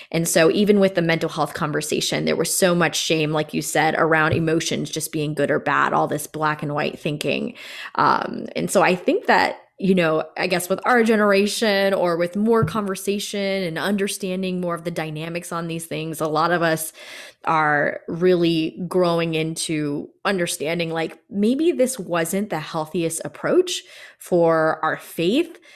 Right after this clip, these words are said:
for our mental state, for our lives. And, um, there are ways that are informed by, like you said, like science. I don't think faith and science are opposites at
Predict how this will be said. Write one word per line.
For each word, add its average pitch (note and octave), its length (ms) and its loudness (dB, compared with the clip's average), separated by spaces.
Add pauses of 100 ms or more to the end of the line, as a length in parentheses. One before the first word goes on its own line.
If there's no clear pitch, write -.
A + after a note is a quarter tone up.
(160)
for E3 840 0 (100)
our D#3 500 0
mental G3+ 460 0
state, F4 420 2
for G3+ 260 2
our D#3 200 0
lives. B3 680 -2 (240)
And, E3+ 560 -4 (100)
um, - 520 -6 (560)
there G#3 180 2
are F#3+ 180 2
ways F3+ 440 2
that E3 240 -2
are D#3 220 -2
informed F3+ 840 -6 (120)
by, E3 580 0 (400)
like C4+ 200 -4
you D4+ 80 -2
said, A3 380 -2
like G3+ 240 -4
science. G3+ 400 -4
I F#3+ 120 0
don't F#3+ 220 -4
think F#3 160 -6
faith F3 220 -6
and F#3 160 -6
science E3+ 380 -8
are - 100 -4
opposites F#3 440 -6 (120)
at D#3+ 160 -4